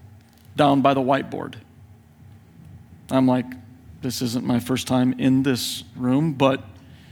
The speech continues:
there are a couple lights that are out." And I'm trying to now figure out what I was gonna do to get that light turned on because I couldn't take notes. So I'm trying to figure this situation out,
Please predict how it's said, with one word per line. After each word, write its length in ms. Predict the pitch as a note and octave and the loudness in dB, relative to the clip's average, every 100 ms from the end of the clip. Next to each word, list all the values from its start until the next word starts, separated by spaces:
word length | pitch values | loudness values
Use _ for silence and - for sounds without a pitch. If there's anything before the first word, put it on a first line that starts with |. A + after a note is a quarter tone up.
| - - - - - - - - - - | -20 -20 -20 -20 -20 -20 -20 -20 -18 0
there 160 | B2+ | 2
are 160 | B2+ B2 | 4 4
a 40 | |
couple 280 | B2 B2+ C3+ | 2 0 4
lights 340 | F#3 F3+ - - | 6 4 0 -4
that 160 | C3+ | 0
are 240 | C3 C3 - | 2 0 2
out." 340 | C#3+ A#2+ - - - - - - - - - - - - | 2 0 -10 -16 -20 -20 -20 -20 -20 -20 -20 -20 -18 -2
And 140 | B2+ | 2
I'm 100 | C3 | 2
trying 380 | B2+ F#3 F3 E3+ | 2 2 4 4
to 80 | C#3+ | 2
now 240 | D3+ D3+ | 4 4
figure 420 | D3 F3 E3 D3+ | 2 0 0 2
out 200 | C#3 C3+ | 2 0
what 160 | C3+ C3+ | 2 2
I 40 | |
was 160 | C#3 B2+ | 2 0
gonna 180 | C#3 C3 | 0 0
do 460 | A#2+ C#3+ C3 B2+ B2 - - - - - - | 2 4 4 0 -4 -14 -20 -20 -20 -20 -12
to 120 | - C3 | -6 -2
get 300 | B2 C3 - | 2 2 2
that 180 | C3 | -2
light 300 | - C3 D#3 | 2 0 0
turned 240 | - C3 B2+ | -2 0 2
on 160 | C3 | 2
because 320 | C3 B2+ B2+ - | 2 0 -4 -4
I 80 | C3+ | -6
couldn't 320 | D3+ F#3+ D3 | -4 -4 -4
take 320 | C3 D3 C#3 C3+ | -4 -4 -4 -2
notes. 560 | C#3+ E3 - - - - - - - - - - - - - | -2 -4 -8 -12 -12 -16 -20 -20 -20 -20 -20 -20 -20 -20 -14
So 160 | - E3+ | -2 0
I'm 80 | |
trying 200 | G#3 A#3 | 4 4
to 60 | F#3 | 4
figure 220 | - D#3+ | 4 4
this 160 | C#3+ G#2+ | 2 0
situation 500 | C#3+ - C3 A#2+ D3+ | -2 -2 -2 2 4
out, 240 | E3+ E3 | 4 4